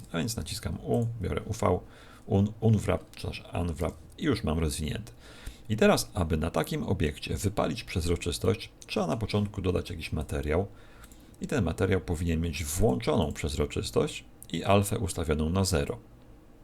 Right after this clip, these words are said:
Jest to tradycyjny sposób postępowania w przypadku, kiedy chcemy dodać jakikolwiek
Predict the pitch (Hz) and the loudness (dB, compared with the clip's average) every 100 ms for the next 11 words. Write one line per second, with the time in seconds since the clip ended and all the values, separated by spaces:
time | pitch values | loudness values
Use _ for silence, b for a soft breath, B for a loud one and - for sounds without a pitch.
0 | - 175 - 135 - - 113 95 117 107 | -6 -4 -2 -4 -2 2 4 4 2 2
1 | 101 92 90 - - - 85 87 92 87 | 2 -2 -4 -4 -4 -4 -2 0 2 0
2 | - - 123 120 90 80 78 - 87 76 | -4 -4 -4 -2 -4 -2 -4 -2 -2 2
3 | 98 - - - 98 110 107 92 87 - | 2 2 -4 -8 0 4 6 6 2 0